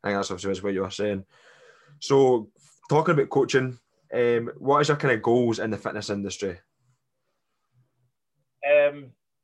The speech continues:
Speaker 2: you see, I don't really know. <laughs> Like, I know I want to continue what I'm doing.
Speaker 1: Mm-hmm.
Speaker 2: Like, I'm pretty happy where I am, but obviously, it doesn't mean that I want to just stay at this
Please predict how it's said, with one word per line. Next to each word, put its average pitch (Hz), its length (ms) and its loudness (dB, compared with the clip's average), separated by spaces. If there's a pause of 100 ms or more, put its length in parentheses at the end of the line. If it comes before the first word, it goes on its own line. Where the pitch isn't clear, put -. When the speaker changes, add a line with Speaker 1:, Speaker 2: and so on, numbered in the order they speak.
(160)
Speaker 2:
you 123 140 -20
see, 170 280 -14 (1800)
I 156 80 -12
don't 175 140 -8
really 185 200 -2
know. 156 280 -4 (100)
<laughs> - 0 - (540)
Like, 180 160 2
I 156 120 0
know 180 140 2
I 190 80 6
want 160 200 -2
to 147 100 -10 (100)
continue 143 380 -10
what 127 160 -4
I'm 110 60 -20
doing. 156 360 -8 (120)
Speaker 1:
Mm-hmm. 107 120 -10 (320)
Speaker 2:
Like, 147 100 -20
I'm 139 100 -14
pretty 139 160 0
happy 135 360 -2
where 123 120 -4
I 113 180 0
am, 143 140 -6
but 127 200 0 (640)
obviously, 131 540 -4 (500)
it - 80 -20
doesn't 135 200 -6
mean 127 200 -14
that - 100 -6
I - 40 -2
want 170 220 -2
to 120 80 -16
just - 100 -20 (100)
stay 123 400 -10
at 101 60 -14
this 113 100 -18